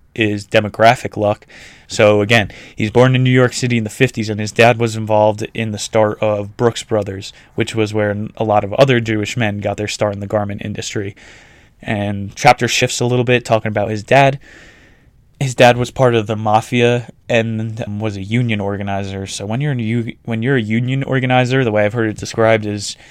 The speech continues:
you oversee where every part of the business changes hands and who's taking cuts.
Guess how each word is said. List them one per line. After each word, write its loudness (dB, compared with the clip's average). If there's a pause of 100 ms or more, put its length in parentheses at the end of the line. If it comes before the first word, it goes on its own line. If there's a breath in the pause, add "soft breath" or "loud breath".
(400 loud breath)
you 2
oversee 0
where 2
every 2
part 2
of -2
the -6
business -4
changes -4
hands -2
and -6
who's -4
taking -4
cuts. -2